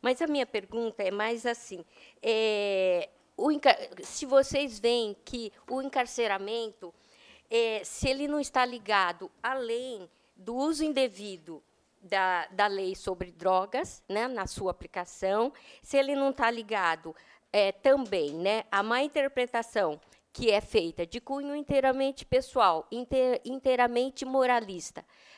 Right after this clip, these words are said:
dos operadores de direito, aí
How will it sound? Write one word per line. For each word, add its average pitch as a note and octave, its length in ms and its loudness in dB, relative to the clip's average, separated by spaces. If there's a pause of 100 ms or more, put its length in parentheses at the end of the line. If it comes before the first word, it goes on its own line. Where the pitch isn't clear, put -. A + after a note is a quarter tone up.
(100)
dos B3+ 380 8
operadores F3+ 800 -2
de F3 120 -12
direito, G3+ 640 -4
aí F#3 380 -4